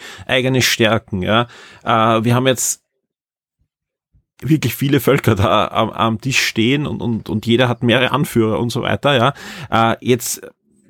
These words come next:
blicken wir mal kurz nicht zum Videospiel, sondern blicken wir, äh, zu den Games Workshop Tabletops. Da bin ich jetzt nicht so drinnen in der Materie wie du, ja, aber was ich von dir auch immer höre,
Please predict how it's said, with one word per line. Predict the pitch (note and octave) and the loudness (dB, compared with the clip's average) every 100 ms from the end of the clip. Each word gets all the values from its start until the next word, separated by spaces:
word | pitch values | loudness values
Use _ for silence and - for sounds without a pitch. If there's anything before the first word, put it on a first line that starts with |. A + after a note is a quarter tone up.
| _ _ _ _ - G#2 | _ _ _ _ -20 -4
blicken | C#3 E3 | -2 0
wir | D3+ | 2
mal | C3+ | 0
kurz | - D3+ C#3+ - | 0 0 0 0
nicht | D3 - | -2 -2
zum | C3 A#2+ | -4 -4
Videospiel, | C#3 C#3+ D3 - C#3 C3+ | -2 0 -2 -2 -4 -4
sondern | - C3 A#2 | -2 0 -2
blicken | - - C3 | -4 -4 0
wir, | B2+ A#2+ - - A2 | 0 0 -6 -20 -6
äh, | F2 A2 A#2 | 0 2 2
zu | A2+ C3+ | -2 -4
den | B2 A#2 A#2+ A#2 - - | 0 0 0 -4 -8 -12
Games | - B2 A#2+ G#2+ | -2 0 0 0
Workshop | G2 C3 - A#2+ - | 0 0 0 -2 0
Tabletops. | B2 C#3+ A#2+ B2 - - - - - _ _ _ _ _ _ _ _ _ | 2 2 2 2 0 -10 -20 -20 -20 _ _ _ _ _ _ _ _ _
Da | - | -8
bin | A2+ C#3+ | -2 2
ich | |
jetzt | D3 C3+ | 2 2
nicht | C3 | 0
so | - D3 D#3 - _ - | 2 4 2 0 _ -4
drinnen | A#2+ C#3+ | 0 2
in | C3+ | 0
der | C3+ | -2
Materie | B2 B2 A#2+ C3 A#2 | -2 0 2 2 0
wie | A#2+ | 0
du, | - A#2+ G3 | 0 0 2
ja, | C3 C3+ - | 4 2 2
aber | - A#2+ B2 A#2+ G#2 | 2 2 4 2 2
was | A2+ | -2
ich | D3+ | -2
von | - B2+ | -4 -4
dir | C3 C#3 | 2 2
auch | A#2+ | 4
immer | B2+ A#2 | 2 2
höre, | G#2+ A#2+ | 4 2